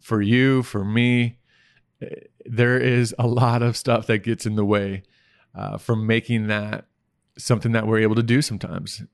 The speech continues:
And what I wanna do is talk about that. And at the risk of being a reductionist, I think it can be summed up in two things: comfort and security.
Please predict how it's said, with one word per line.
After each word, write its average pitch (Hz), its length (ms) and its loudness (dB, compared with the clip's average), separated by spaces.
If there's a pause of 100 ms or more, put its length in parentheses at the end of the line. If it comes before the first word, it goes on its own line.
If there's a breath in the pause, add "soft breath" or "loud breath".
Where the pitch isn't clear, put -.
(100)
And 110 600 0 (1000)
what 117 140 0
I 120 60 4
wanna 135 240 2
do 127 280 4
is 110 240 0
talk 127 260 0
about 95 300 -6
that. - 320 -8 (640 soft breath)
And 113 520 0
at 117 200 -4
the 117 100 2
risk 123 400 0
of 113 520 0 (220)
being 120 280 2
a 117 160 0
reductionist, 107 680 -2
I 117 100 0
think 147 180 0
it 156 100 -2
can 135 140 2
be 120 120 2
summed 113 340 0
up 113 260 0 (520)
in 113 180 0
two 113 260 0
things: 95 560 -2 (1200)
comfort - 580 0 (880)
and 117 140 0
security. 98 600 -4